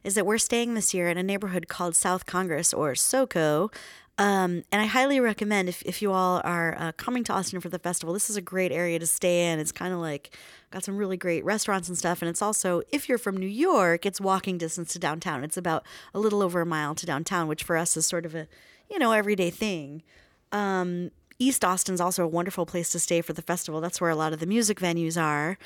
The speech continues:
Um, so yeah, we've really been enjoying that. And I think on the, uh, on the transportation front,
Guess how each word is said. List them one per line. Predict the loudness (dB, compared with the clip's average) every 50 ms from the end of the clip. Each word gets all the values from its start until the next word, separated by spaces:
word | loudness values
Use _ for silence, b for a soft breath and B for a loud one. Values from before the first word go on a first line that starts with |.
| B B B B B B B _
Um, | 2 4 4 4 4 2 2 0 -2 -4 -4 B B B B -4
so | 2 4
yeah, | 4 6
we've | 6 4 4 2
really | 2 2 2 2
been | 2 0 -2
enjoying | -2 -2 0 0 0 0 -2 -2
that. | -2 -2 -2
And | -2 -4
I | -4
think | -6 -6 -6 -8 -8 -10 -8
on | -8 -6 -4 -4
the, | -4 -2 -2
uh, | -2 -2 -2 -2 -2 -4 -6 _ _
on | 2 2 2
the | 2
transportation | 0 0 0 0 0 0 -2 -4 -2 0 0 0 0 0 -2
front, | -2 -4 -2 0 2 2 2 2 0